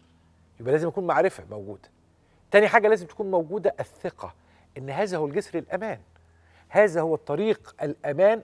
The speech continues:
اللي هقدر أعالج فيه الورم الليفي أو أقدر أعالج فيه التغدد الرحمي. إذن في أي شيء في الطب لازم أحدد جسر الأمان. أنتوا عارفين ال-، مثلًا إحنا لما عملنا ديكور الناس الحلوة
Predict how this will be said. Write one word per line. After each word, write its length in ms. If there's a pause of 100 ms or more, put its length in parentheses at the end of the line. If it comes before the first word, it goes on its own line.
اللي 180
هقدر 540
أعالج 440 (140)
فيه 320
الورم 400
الليفي 380 (560)
أو 180
أقدر 260
أعالج 420
فيه 220
التغدد 440
الرحمي. 320 (460)
إذن 280 (640)
في 160 (100)
أي 340
شيء 200
في 100
الطب 260 (840)
لازم 500 (300)
أحدد 500 (320)
جسر 400
الأمان. 480 (220)
أنتوا 140
عارفين 340 (380)
ال-، 540
مثلًا 340
إحنا 180
لما 240
عملنا 360
ديكور 420
الناس 260
الحلوة 340